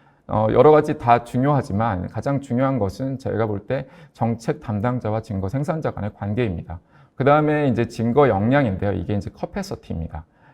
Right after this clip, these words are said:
증거 역량에는 저, 제가 이제 제도 역량과 개인 역량으로 나눠서 얘기를 하-, 어, 드리-, 어, 드리고 싶은데요. 제도 역량은, 어, 법과 조직, 인력, 예산, 장비 같은 어떤 제도적인 요소들이고요.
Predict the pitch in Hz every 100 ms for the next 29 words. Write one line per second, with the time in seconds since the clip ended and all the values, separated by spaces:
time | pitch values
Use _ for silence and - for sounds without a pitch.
0 | _ - 127 151 147 127 135 139 127 123
1 | 117 107 104 - 95 107 104 101 98 107
2 | 101 120 110 101 87 92 120 151 156 -
3 | 104 104 95 98 101 92 101 92 87 104
4 | 101 95 - 92 98 120 _ _ _ -
5 | 95 92 107 107 104 - 104 101 104 104
6 | 92 - 90 107 147 - - _ - 127
7 | 151 120 123 139 131 120 - 101 98 -
8 | 92 - 135 147 160 - 92 120 151 151
9 | - 90 90 139 - _ 95 82 110 -
10 | - 95 90 104 - - 113 101 - 92
11 | 92 110 127 120 104 95 90 104 95 85
12 | 101 143